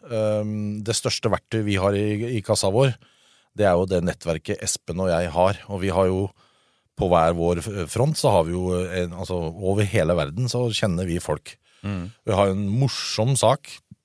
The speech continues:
Speaker 1: hvor jeg sitter i bilen sammen med, sammen med en av graverne, og så diskuterer vi en ny sak som vi hadde fått inn. Det var en båt som er solgt, eh, i, var det Florida, eller?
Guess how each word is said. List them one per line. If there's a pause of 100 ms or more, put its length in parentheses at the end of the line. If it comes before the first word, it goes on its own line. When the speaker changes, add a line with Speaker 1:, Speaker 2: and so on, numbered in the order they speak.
(720)
Speaker 1:
hvor
jeg
sitter
i
bilen
sammen
med, (1080)
sammen
med
en
av
graverne, (1120)
og
så
diskuterer
vi
en
ny
sak
som
vi
hadde
fått
inn.
Det
var
en
båt
som
er
solgt,
eh,
i,
var
det
Florida,
eller?